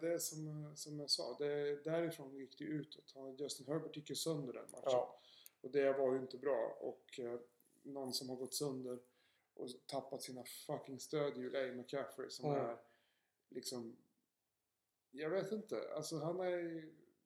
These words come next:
Speaker 1: Jag brukar betta att han är sämst. Och det är han alltid. Jag vinner alltid de bets.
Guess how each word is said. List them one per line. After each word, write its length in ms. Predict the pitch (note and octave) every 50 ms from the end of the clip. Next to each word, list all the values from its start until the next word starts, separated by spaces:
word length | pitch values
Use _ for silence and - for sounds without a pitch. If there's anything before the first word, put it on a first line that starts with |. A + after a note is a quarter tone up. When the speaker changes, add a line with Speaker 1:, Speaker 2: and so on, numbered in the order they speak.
| _ _ _ _ _ _ _ _ _ _ _ _ -
Speaker 1:
Jag 120 | D3+ D3
brukar 280 | D#3 F3 E3+ E3+ - D3+
betta 360 | D#3+ E3+ - - - D#3+ D3
att 120 | C#3+ -
han 140 | C3+ C3 C3
är 100 | B2 A#2+
sämst. 480 | - - D#3 C3+ A2 A2+ - - - -
Och 100 | - -
det 120 | D3+ C3+
är 60 | C3+
han 180 | C#3+ D3+ D3+ C#3+
alltid. 280 | B2 A2+ - - C3+
Jag 40 | C#3+
vinner 240 | D3+ E3 F3 F3+ F#3
alltid 260 | F3 D3+ B2 - A#2+
de 60 | A#2+ A#2+ A#2+
bets. 300 | - - - - - -